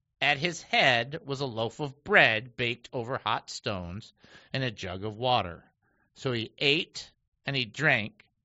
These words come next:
and he laid down again. Then the angel of the Lord returned a second time and touched him.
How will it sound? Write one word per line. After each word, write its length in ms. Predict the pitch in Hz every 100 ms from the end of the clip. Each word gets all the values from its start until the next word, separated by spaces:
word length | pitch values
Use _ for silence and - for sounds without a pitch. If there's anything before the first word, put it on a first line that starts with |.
| _ _ _
and 80 | 104
he 100 | 104
laid 300 | 101 113 117
down 280 | 110 110 113
again. 480 | 104 107 78 85 80 _ _ - _ -
Then 160 | 131
the 180 | 127 135
angel 300 | 135 156 156
of 140 | 165 151
the 60 |
Lord 220 | 156 156
returned 380 | 139 135 170 151
a 60 | 143
second 520 | - - 214 185 123
time 380 | - 113 113 123
and 160 | 127
touched 420 | - 185 - - -
him. 160 | 82